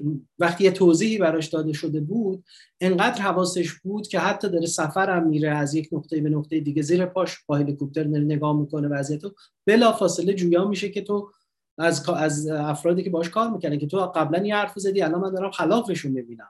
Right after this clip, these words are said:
می‌دونید این نشونهٔ اهمیتش، یعنی توجهش به اهمیت موضوع. به هر حال من فکر می‌کنم که،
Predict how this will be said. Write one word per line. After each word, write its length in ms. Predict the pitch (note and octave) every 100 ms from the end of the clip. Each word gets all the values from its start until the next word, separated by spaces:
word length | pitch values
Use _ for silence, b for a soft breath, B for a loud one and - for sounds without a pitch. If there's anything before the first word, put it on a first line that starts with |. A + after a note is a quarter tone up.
| _
می‌دونید 440 | C3+ F3 F#3+ F3+ b b b _
این 160 | - A3+
نشونهٔ 360 | G#3+ - G#3+ A3+
اهمیتش، 800 | G#3 F#3 F#3 F#3 A#3+ B3+ E3
یعنی 220 | D#3 D3+ D#3+ D#3+ D#3+ D#3+ D#3 D#3+ D3+ D#3 -
توجهش 680 | E3+ E3 E3 D3 B3 A#3+ -
به 160 | F#3 D#3+
اهمیت 440 | D3+ D3+ F#3 F#3
موضوع. 500 | C3 A2+ - - F3 _ _ _ _ b b b b _ _
به 60 | F3+
هر 120 | F#3+
حال 460 | G#3+ B3+ A3 G3+ F#3
من 240 | F3 F#3
فکر 240 | A3+ B3+ A3+
می‌کنم 420 | A3+ A3 A3 A3
که، 480 | G#3 A3 G#3 G#3+